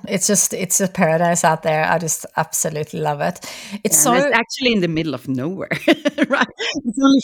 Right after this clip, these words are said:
Speaker 2: fields around. <laughs>
Speaker 1: And, you know, it's so nice because since you started, there are so many other places that are very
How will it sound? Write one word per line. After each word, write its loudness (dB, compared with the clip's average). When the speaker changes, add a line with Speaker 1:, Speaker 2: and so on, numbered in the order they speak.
Speaker 2:
fields 4
around. -4
<laughs> -
Speaker 1:
And, 2
you 4
know, 4
it's -2
so 0
nice -2
because -2
since -2
you -6
started, -2
there 2
are 2
so 2
many -4
other -2
places -4
that 2
are 0
very -2